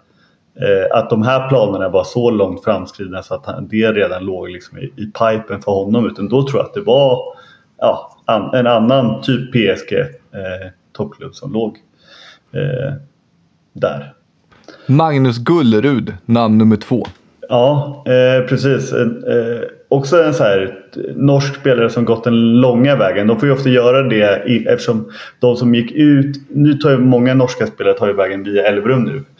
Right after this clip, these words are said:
Speaker 1: Magnus
Speaker 2: Mm.
Speaker 1: Gullerud är från Elverum, alltså typ born and raised, eh, vilket väldigt få spelare är.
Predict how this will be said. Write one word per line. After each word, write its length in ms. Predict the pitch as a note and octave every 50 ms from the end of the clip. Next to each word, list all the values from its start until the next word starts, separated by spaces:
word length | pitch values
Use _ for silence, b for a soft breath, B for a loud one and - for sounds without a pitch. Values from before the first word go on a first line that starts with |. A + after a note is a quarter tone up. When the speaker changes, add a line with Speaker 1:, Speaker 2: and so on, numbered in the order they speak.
| B B B B
Speaker 1:
Magnus 240 | - A#2+ A2+ G2+ F#2
Speaker 2:
Mm. 140 | F#2+ B2+ B2+
Speaker 1:
Gullerud 380 | B2+ D3 D#3+ C#3+ - - -
är 260 | B2+ D3 D#3+ E3 D#3
från 360 | C#3+ - - A2+ G2+ G#2 G#2+ G#2+
Elverum, 480 | A2+ G2+ G2 - G2+ G2 - - - b b b b
alltså 400 | - A2 G#2 G#2+ G#2+ G#2 G2+ - - _
typ 380 | - - C3 B2 A2 - - -
born 340 | G#2+ G#2 A#2 A2 A2 G#2+ G#2+
and 140 | G#2 A2
raised, 400 | A#2+ G2+ F#2 - - - - - - - - _ _ _ _ -
eh, 300 | G#2 G2+ F#2+ F#2+ F#2+ F#2+
vilket 220 | G2 G2+ G#2 G#2+ G2+
väldigt 280 | G#2 G2+ G2 G#2 G2+
få 100 | G#2 G#2
spelare 340 | G#2 - - G2 - G2 F#2+
är. 300 | - A#2+ G2+ - - -